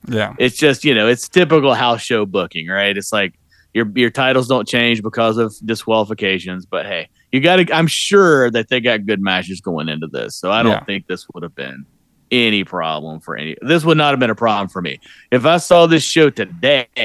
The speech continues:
Speaker 2: I would be happy, and I would definitely have been happy in nineteen eighty-eight.
Speaker 1: Yeah, yeah, yeah, definitely. So, yeah, you're right. I mean, like,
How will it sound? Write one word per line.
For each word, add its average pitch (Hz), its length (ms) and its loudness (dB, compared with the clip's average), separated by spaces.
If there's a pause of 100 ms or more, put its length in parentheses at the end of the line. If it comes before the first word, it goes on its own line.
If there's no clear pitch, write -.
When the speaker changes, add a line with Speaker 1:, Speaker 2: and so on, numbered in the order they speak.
(140)
Speaker 2:
I 95 80 -2
would 95 180 -8
be 85 120 -10
happy, 76 400 -8 (220)
and 104 120 -4
I 104 60 0
would 98 140 -4
definitely 113 500 -2
have 92 80 -4
been 90 120 -6
happy 82 300 -8
in 78 80 -10
nineteen 82 500 -10
eighty-eight. 58 500 -10 (500)
Speaker 1:
Yeah, 127 160 4
yeah, 101 140 -2
yeah, 104 120 -12
definitely. - 440 -10 (1300)
So, - 400 -10 (220)
yeah, 127 140 4
you're 165 180 4
right. 123 160 4
I 147 60 4
mean, 160 200 6
like, 127 360 4